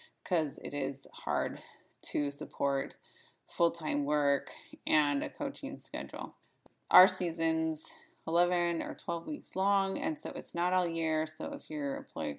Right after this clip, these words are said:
could be, like, a little flexible with you for a few months of the year, then you might have this opportunity to coach as well. If you don't wanna coach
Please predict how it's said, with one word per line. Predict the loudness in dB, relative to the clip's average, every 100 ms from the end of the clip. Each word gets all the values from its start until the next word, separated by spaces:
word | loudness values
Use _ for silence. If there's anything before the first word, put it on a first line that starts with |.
| -10
could | -12
be, | -8 -10 -10 -10
like, | -12 -10
a |
little | -6 -2 -2
flexible | -2 -2 -2 -2 0
with | 0 -6 -4
you | -4 -2 -2 -4 -12 -20 -20 _
for | -2 -2
a | 0
few | 0 2
months | 2 0 -2
of |
the | 0
year, | 2 2 4 2 0 -2
then | -4 -2
you | -2
might | -4 -8
have | -12 -12
this | -12 -12
opportunity | -16 -16 -12 -10 -10
to |
coach | -8 -10 -10
as | -12
well. | -8 -8 -10 -12 -4
If |
you | 2
don't | 6 6 8
wanna | 4 4
coach | 0 0 2 4 4 2 -2 -2